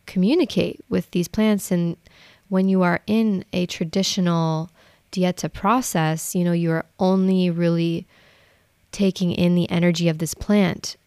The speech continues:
And that is why you abstain from sex. You're not eating salt. You're not eating flavor.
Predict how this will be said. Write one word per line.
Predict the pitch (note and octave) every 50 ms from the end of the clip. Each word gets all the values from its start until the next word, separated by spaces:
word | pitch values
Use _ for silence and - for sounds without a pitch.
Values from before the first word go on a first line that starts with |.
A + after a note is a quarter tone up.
| -
And | - F3+ F3
that | F3 F3 F3
is | F3 E3+ E3
why | F3 E3+ E3 E3 E3 E3
you | E3+ E3 E3 D#3+ G3
abstain | E3+ - - - F3 D#3+ D#3
from | - E3+ D#3+
sex. | D#3+ - - F3+ F3+ F#3 F3+ - - - - - -
You're | - F3+ F3
not | E3+ E3 D#3+ - -
eating | F3+ E3 E3+ D#3 D#3 D#3
salt. | - - - - F#3 G3 G#3+ - _ - - - - -
You're | G3 F3 F3
not | E3+ E3 E3 -
eating | F#3+ E3+ E3+ E3 E3 D#3+ D#3 D#3+ D#3 - - - - - _
flavor. | - - - G3 G#3+ A3 G3 G3 G3+ G3 F#3+ F#3+ F#3+ F#3+